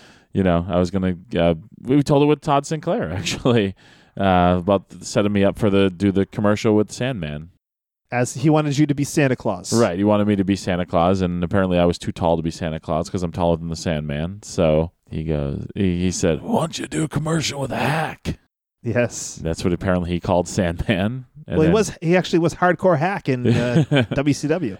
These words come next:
Speaker 1: And I stood outside a production truck for, like, ten minutes while he went inside. And at that, you know, so at least that point I knew what was going on, and he came out and told me,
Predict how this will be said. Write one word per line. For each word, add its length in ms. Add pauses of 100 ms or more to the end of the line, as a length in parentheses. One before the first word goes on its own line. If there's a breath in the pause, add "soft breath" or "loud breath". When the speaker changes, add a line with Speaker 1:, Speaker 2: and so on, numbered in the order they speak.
Speaker 1:
And 120
I 100
stood 240
outside 480
a 80
production 520
truck 440
for, 180
like, 220 (100)
ten 220
minutes 420
while 180
he 120
went 160
inside. 500 (260)
And 140
at 160
that, 220
you 100
know, 240
so 200
at 160
least 180
that 200
point 160
I 80
knew 320
what 200
was 360
going 300
on, 200
and 60
he 60
came 260
out 120
and 100
told 180
me, 220